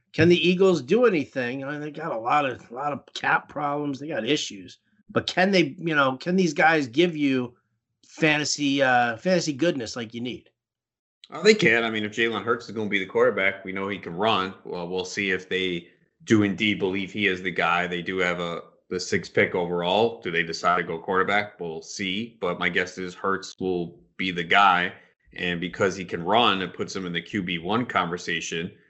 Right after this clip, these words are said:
Speaker 2: Uh, but they do have some work to do. Uh, they had a lot of injuries this year at the wide receiver position. We didn't see enough of Reagor. Um, but Goddard certainly is a, a top tight end. So,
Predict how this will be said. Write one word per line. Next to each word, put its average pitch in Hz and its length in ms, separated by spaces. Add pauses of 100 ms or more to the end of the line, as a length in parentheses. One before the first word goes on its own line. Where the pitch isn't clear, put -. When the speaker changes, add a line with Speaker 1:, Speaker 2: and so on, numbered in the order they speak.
(280)
Speaker 2:
Uh, 90 160
but 107 200
they 131 120
do 120 180
have 123 160
some 117 180
work 120 200
to 90 80
do. 76 320
Uh, 80 200
they 85 120
had 90 120
a 85 60
lot 90 220
of 85 80
injuries 101 360
this 101 180
year 104 80
at 98 80
the 101 60
wide 101 140
receiver 98 380
position. 98 480
We 87 80
didn't 92 160
see 92 160
enough 92 260
of 80 100
Reagor. 104 480 (420)
Um, 82 340
but 92 120
Goddard 117 420
certainly 117 360
is 117 320 (140)
a, 98 180
a 107 40
top 110 340
tight 110 220
end. 113 260
So, 95 400